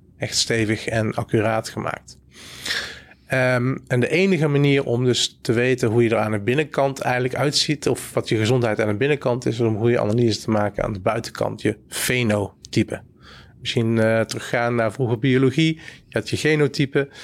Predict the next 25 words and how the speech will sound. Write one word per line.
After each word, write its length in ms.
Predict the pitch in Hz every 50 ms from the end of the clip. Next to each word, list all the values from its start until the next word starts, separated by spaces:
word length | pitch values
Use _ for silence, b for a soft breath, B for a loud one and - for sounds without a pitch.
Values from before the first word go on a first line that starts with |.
| B B B B B
en 100 | - 120
de 60 | 117
uiterlijke 380 | 98 127 123 113 123 117 110 107
kenmerken 720 | - - 127 120 127 120 120 117 110 110 107 - 113 107
noemt 200 | 110 117 113 92
men 360 | 98 107 104 104 104 104 - - _ _ -
de 320 | 107 107 110 107 104 104 - _ - - _ _ _ _ _ _
fenotype. 640 | - - - 127 117 113 107 101 95 - - - - - _ _ _ _ - B B B B B B B B B B B B B B B B B B _ _
Ehm, 560 | - 143 135 135 131 131 127 131 127 127 127 127 - - - - - _ _ _
op 120 | - 131 113
dit 120 | 143 160
moment 240 | 165 170 143 139 123
is 100 | 135 117
onze 200 | 117 135 123 113
technologie 480 | - - 123 - - 131 107 110 113 104
zover. 580 | 92 127 117 107 95 95 127 123 135 190 208 -
Het 240 | - 135 - - -
begon 400 | - 143 143 143 - - 165 170
allemaal 420 | - - 147 135 123 120 110 110 110
met 160 | 113 110 104
het 140 | 110 107 -
inmeten, 840 | - - 151 160 156 143 127 120 113 110 104 - - 104 104 101 104 98 -
letterlijk, 540 | 117 110 123 131 - 135 113 107 101 -
van 240 | - - - 120 117
jouw 520 | 117 110 104 104 104 104 104 104 104 -